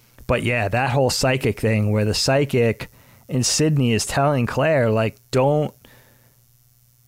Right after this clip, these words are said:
you know, very mysteriously is saying, "Have this baby by yourself. Don't raise this child with another person." And she's trying to get to the heart of that. Like, what does that even mean?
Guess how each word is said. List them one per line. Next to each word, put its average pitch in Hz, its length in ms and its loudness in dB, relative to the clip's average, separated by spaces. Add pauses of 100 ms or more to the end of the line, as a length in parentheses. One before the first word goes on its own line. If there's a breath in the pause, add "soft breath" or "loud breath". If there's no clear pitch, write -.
(120)
you 170 160 -2
know, 156 140 2
very 160 340 2
mysteriously 143 800 0
is - 100 -4
saying, 127 400 2
"Have 139 340 0
this 151 200 0
baby 131 360 2
by 117 280 0
yourself. 113 840 -2 (560)
Don't 135 340 2 (180)
raise 127 360 2
this 117 180 0
child 123 520 -2
with 110 160 -4
another 110 360 0
person." 110 600 -2
And 104 120 -4
she's 123 200 -2
trying 170 360 0
to 131 60 2
get 120 140 -2
to 123 80 -4
the 107 120 -2
heart 196 280 0
of 104 100 -2
that. 110 220 -2
Like, 104 160 -2
what 175 140 2
does 147 140 0
that 131 200 0
even 113 340 0
mean? 156 420 0